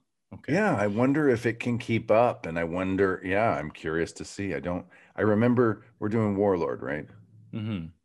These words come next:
Speaker 2: Warlord.
Speaker 1: Yeah.
Speaker 2: I, uh, yeah.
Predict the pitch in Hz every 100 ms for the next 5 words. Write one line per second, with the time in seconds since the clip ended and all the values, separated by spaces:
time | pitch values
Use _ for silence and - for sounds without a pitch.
0 | _ _ - 82 82 78 76 90 - _
1 | _ _ _ _ _ _ - - _ _
2 | - - - - - - - - _ 85
3 | 85 78 - _ _ 85 90 87